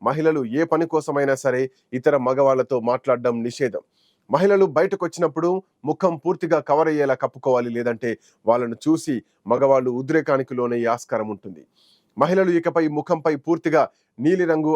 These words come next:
అభయ ముసుగు ధరించాల్సి ఉంటుంది. కేవలం జుట్టు, మెడను మాత్రమే కవర్ చేసే హిజాబ్ మాత్రమే ధరిస్తే చాలదు. మహిళలు ఇక నుంచి ఎట్టి పరిస్థితుల్లోనూ సంగీత వాయిద్యాలను ముట్టుకోకూడదు. వాహనదారులెవరూ కూడా మగవారు తోడు లేనిదే మహిళలను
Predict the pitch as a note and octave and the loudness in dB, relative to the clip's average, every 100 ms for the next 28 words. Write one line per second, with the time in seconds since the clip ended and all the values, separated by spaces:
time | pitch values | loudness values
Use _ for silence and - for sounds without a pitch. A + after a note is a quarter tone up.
0 | - A#2+ D#3+ E3+ D#3 D3 - C3+ B2+ D#3+ | 0 -2 0 0 0 -4 -8 -6 -2 -2
1 | D#3+ D3 C3+ C3 A#2 G#2 G2 - C3+ C3 | 0 -2 -2 -8 -8 -12 -12 -2 0 2
2 | B2 A2 _ _ _ G2+ C#3 C3 C#3+ C3+ | -2 -4 _ _ _ -6 -6 -4 -2 -2
3 | A#2+ A2 C3 C#3 C3+ C3 B2 B2 B2 B2 | -2 0 2 2 0 -2 -2 -4 -4 -4
4 | A#2 A2+ A#2+ - A#2+ - G#2+ G2+ B2 D#3+ | -2 0 0 -4 -10 -4 -6 -6 0 0
5 | D3+ C#3+ B2+ B2 A#2+ A2+ A#2 A#2 - A2+ | 2 0 -2 -2 -6 -6 -6 -10 -6 -6
6 | - C3+ A#2+ - _ _ _ _ G2+ A#2+ | 0 0 0 -10 _ _ _ _ -8 0
7 | C#3 C3 C3 C3 C3 - B2 C3+ C3 C#3+ | 0 0 0 -2 -2 -2 -4 -2 -4 -4
8 | C3 D3 C3+ C3 D#3 - _ _ - D#3 | -6 -4 0 0 -2 -6 _ _ -2 0
9 | E3 D3+ C#3+ D3 C#3 C3 B2+ C3+ C#3 D3+ | 2 2 2 0 -2 -2 -2 -6 -6 -6
10 | C#3 A2+ A#2 C#3 _ _ - B2 C3+ C#3+ | -4 -6 -6 -10 _ _ -2 0 0 -2
11 | C3+ B2 A#2+ C3+ D#3+ - C#3 B2+ C3 _ | 0 0 0 0 0 0 0 0 0 _
12 | _ G#2+ C3 D#3+ D#3+ D#3 D3 B2+ D3+ E3+ | _ -4 0 2 2 2 0 0 2 2
13 | D#3+ C#3+ C3+ C3 C3 C3+ A2+ B2+ C#3 C3 | 2 2 2 0 0 0 -6 -2 0 0